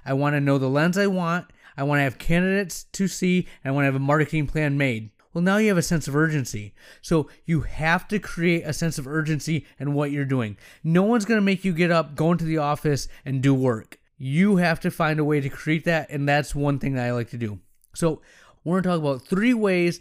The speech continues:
that you can stay motivated for the new year. The first thing you have to do is set goals. I know it sounds simple, it sounds easy, but set goals. Now,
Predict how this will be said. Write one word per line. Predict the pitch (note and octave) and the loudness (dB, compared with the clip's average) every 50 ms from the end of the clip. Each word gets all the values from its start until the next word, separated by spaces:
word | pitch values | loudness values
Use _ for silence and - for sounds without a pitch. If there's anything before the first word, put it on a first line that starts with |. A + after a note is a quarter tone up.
| - - _ | -10 -14 _
that | - D3 | 0 2
you | D3+ F3 F3 | 4 4 4
can | F3 G#3 F3 | 2 0 0
stay | - G3 F3+ | 2 2 2
motivated | E3+ D#3+ D#3+ E3 D#3 D#3 E3 E3 D#3+ D#3 D#3 D3 C#3 - _ | 2 2 2 0 0 2 2 2 2 0 0 -2 -6 -12 _
for | - - D3+ C#3 | -4 -2 -2 0
the | C3 C#3 | 2 2
new | C#3 C#3+ C#3 C3 | 4 4 4 4
year. | C3 B2 A#2+ G2+ G2 G2+ - _ _ _ - - - - - | 4 2 0 -2 -4 -10 -18 _ _ _ -20 -20 -20 -8 -6
The | D3 C3+ | -6 -6
first | - - G3 G#3 A3+ G#3 - - | -2 0 0 0 0 0 -2 -4
thing | A3 G#3 | -2 0
you | G3+ G3+ F#3+ | 2 2 2
have | F3+ F3+ F3+ - | 2 2 0 -2
to | - E3+ | -4 -2
do | C#3+ D3 C#3 C#3+ D3 D3+ | 0 2 2 4 2 2
is | - D3 C#3 | -2 -4 -4
set | - - - D3+ C3+ C3 C3+ | -4 -2 -2 -2 -2 -2 -4
goals. | A#2+ A#2 G#2 G2+ G2 - - - - - - - - | -6 -6 -6 -8 -12 -16 -20 -20 -20 -20 -20 -20 -14
I | - C#3 B2+ | -8 -6 -4
know | C3 C#3 D3+ E3+ F#3+ | -2 0 0 0 0
it | F#3 | 0
sounds | - - G3 F#3+ F#3+ F3 - | -2 -2 -2 0 -2 -2 -2
simple, | - F3+ E3+ E3 - E3+ E3+ E3 | -2 -2 -2 0 0 0 0 -2
it | D3+ | -2
sounds | - D#3+ D#3+ D#3+ D3 B2 C#3+ | -2 -2 -2 -2 -2 -2 0
easy, | C#3+ C#3+ C#3 C#3 C#3 C3+ - - - - - - | 0 0 0 0 0 -2 -4 -8 -16 -20 -20 -10
but | - D#3 D3+ - - - | -8 -8 -8 -6 -8 -6
set | - - - E3 E3 D#3+ - - C#3+ A2 | -4 -2 0 0 -2 -2 -4 -10 -12 -4
goals. | - D3+ C#3 C3 A#2+ A2 G#2 G#2+ - - - - _ - - - - _ | -2 0 0 0 -2 -4 -8 -14 -18 -20 -20 -20 _ -20 -20 -20 -14 _
Now, | - D3+ D3 C#3+ C#3+ C#3 C3+ B2+ - | -2 0 2 2 2 0 -2 -4 -8